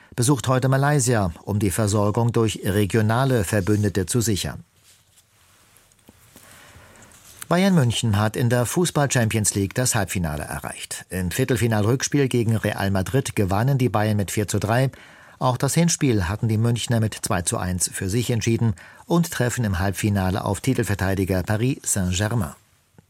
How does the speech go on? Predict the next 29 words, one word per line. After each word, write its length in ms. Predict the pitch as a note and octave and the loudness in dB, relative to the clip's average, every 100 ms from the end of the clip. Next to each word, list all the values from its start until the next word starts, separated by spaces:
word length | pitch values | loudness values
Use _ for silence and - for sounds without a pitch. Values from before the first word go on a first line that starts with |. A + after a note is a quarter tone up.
| _ - | _ -16
Das 240 | - - | -10 -6
Wetter: 360 | F#2+ G#2+ A#2 G#2+ - - - - | -4 0 0 -2 -6 -20 -20 -8
Ein 120 | - E3+ | 0 2
Mix 220 | A3 - | 2 0
aus 140 | D#3 | 0
Sonne 180 | B2 A2+ | 0 0
und 160 | D3 A2 | 0 -2
Wolken, 400 | C#2+ - - - | -4 -6 -14 -16
von 140 | - D2 | -10 -6
der 120 | D#2+ | -2
Nordsee 520 | F2+ G#2+ - C3+ B2+ | 0 0 0 0 0
bis 200 | - F2 | 0 -4
zum 140 | - F2+ | -2 -2
Mittelgebirge, 640 | A2 B2+ A2 A#2 A2 A#2 - - _ _ _ | 0 0 2 2 2 0 -2 -12 _ _ _
sowie 260 | A#2 C#3 F#3+ | -2 2 2
im 120 | E3 | 4
Südosten 600 | D#3+ E3+ B2 A#2+ - D#3+ | 2 2 0 0 2 0
vereinzelt 680 | D#3+ C#3+ G#2+ G#2+ G2+ B2 C3 - | 0 -2 0 0 0 -2 -2 -2
Schauer 340 | C3 G#2+ F#2+ | 0 0 0
oder 160 | G2+ A2 | 0 0
Gewitter, 480 | B2 D3 C3+ A2 E2 - _ | 0 0 2 0 -2 -12 _
siebzehn 480 | - A2 D3 - A2 | -4 -2 -2 -2 0
bis 140 | A#2+ B2+ | 0 0
dreiundzwanzig 600 | C#3 G2+ F#2 D#2+ - - | 0 0 -4 -6 -10 -10
Grad. 360 | - - - - _ _ - | -10 -12 -18 -20 _ _ -8
Am 200 | F2 F2 | -4 -2
morgigen 500 | F#2+ G2+ G#2+ F#2 F#2+ | 0 0 0 0 -2
Freitag 600 | - G2+ G#2+ G2+ G2 - | 0 0 0 0 -2 -2
heiter, 360 | D#3 D3+ C#3+ | -2 2 2